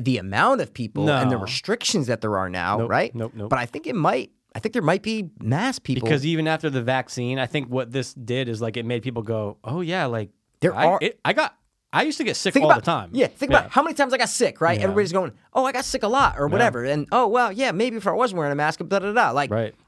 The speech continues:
Speaker 1: yeah.
Speaker 2: Dude, it's so crazy, and
Speaker 1: It's
Speaker 2: I'm,
Speaker 1: weird.
Speaker 2: I, I hate covid talk, but I just wanna say this
Speaker 1: No,
Speaker 2: one
Speaker 1: yeah,
Speaker 2: thing.
Speaker 1: I'm just sa-, I just was
Speaker 2: I,
Speaker 1: thinking
Speaker 2: I,
Speaker 1: about that.
Speaker 2: 'cause
Speaker 1: It went
Speaker 2: I
Speaker 1: with movie theaters. That's
Speaker 2: Oh,
Speaker 1: why I've, like,
Speaker 2: a hundred percent.
Speaker 1: what's gonna happen in ten years movie theaters? What's with masks and all
Speaker 2: Yeah.
Speaker 1: that shit?
Speaker 2: Knock on wood. I
Speaker 1: Oh,
Speaker 2: haven't
Speaker 1: God.
Speaker 2: gotten, like,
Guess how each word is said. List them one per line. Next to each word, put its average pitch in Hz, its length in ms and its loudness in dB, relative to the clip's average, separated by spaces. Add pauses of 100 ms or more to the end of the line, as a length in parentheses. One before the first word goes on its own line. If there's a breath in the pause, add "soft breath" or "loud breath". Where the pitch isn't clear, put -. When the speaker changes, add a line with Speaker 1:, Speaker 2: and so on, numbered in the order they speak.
(260)
Speaker 1:
yeah. 202 200 -6 (280)
Speaker 2:
Dude, 156 180 2
it's 139 180 -2
so 165 280 2
crazy, 151 420 0
and 135 80 0
Speaker 1:
It's 123 80 0
Speaker 2:
I'm, 139 60 2
Speaker 1:
weird. 190 140 2
Speaker 2:
I, 120 320 0
I 117 60 2
hate 127 300 -4
covid 127 320 0
talk, 131 220 0
but 123 60 -2
I - 20 0
just 113 100 -4
wanna 127 140 -2
say 117 160 -2
this 110 180 -4
Speaker 1:
No, 226 140 6
Speaker 2:
one 208 100 4
Speaker 1:
yeah, 262 60 8
Speaker 2:
thing. 165 100 4
Speaker 1:
I'm 139 80 -2
just 147 160 -2
sa-, 202 140 2
I 156 120 4
just 127 200 -6
was 147 80 4
Speaker 2:
I, 160 40 2
Speaker 1:
thinking 196 180 2
Speaker 2:
I, 123 40 -4
Speaker 1:
about 101 140 -4
that. 92 160 -6
Speaker 2:
'cause 139 160 -4
Speaker 1:
It 175 120 4
went 214 180 4
Speaker 2:
I - 20 -4
Speaker 1:
with 185 100 2
movie 180 240 2
theaters. 135 320 0
That's 147 160 2
Speaker 2:
Oh, 165 60 8
Speaker 1:
why 143 140 8
I've, 139 80 2
like, 127 80 2
Speaker 2:
a - 40 4
hundred 156 180 0
percent. 135 240 -2
Speaker 1:
what's 170 120 4
gonna 165 120 2
happen 151 200 2
in 131 40 -6
ten 156 120 0
years 147 120 -2
movie 139 200 0
theaters? 139 240 0 (120 soft breath)
What's 139 200 -2
with 117 200 -2
masks 143 440 0
and 131 100 2
all 127 60 2
Speaker 2:
Yeah. 120 60 0
Speaker 1:
that 117 100 -4
shit? - 240 -8 (1400 soft breath)
Speaker 2:
Knock 139 240 -4
on 110 140 -2
wood. 113 280 -4 (100)
I - 80 -4
Speaker 1:
Oh, 175 40 2
Speaker 2:
haven't 262 160 -2
Speaker 1:
God. 285 100 0
Speaker 2:
gotten, 185 140 -2
like, - 240 -8